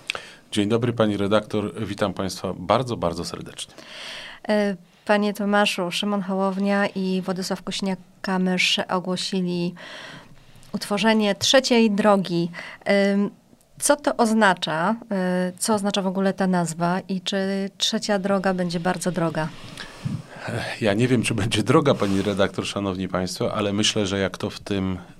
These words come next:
Speaker 1: e, politycznym, e, życiu, na pewno będzie wymagająca, na pewno będzie kręta i na pewno będzie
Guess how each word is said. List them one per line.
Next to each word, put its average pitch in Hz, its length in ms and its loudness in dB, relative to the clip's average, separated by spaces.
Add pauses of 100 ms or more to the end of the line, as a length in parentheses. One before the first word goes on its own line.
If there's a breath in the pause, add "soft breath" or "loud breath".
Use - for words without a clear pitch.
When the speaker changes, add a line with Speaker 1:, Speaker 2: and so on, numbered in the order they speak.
(180)
Speaker 1:
e, 87 280 -4
politycznym, 98 920 -2
e, 90 220 0
życiu, 95 480 -2 (580 loud breath)
na 98 220 0
pewno 104 360 0
będzie 98 320 0
wymagająca, 95 1120 0
na 110 160 -2
pewno 101 360 0
będzie 95 560 0
kręta 92 680 -2 (540 loud breath)
i 107 160 0
na 104 120 4
pewno 113 280 2
będzie 104 540 2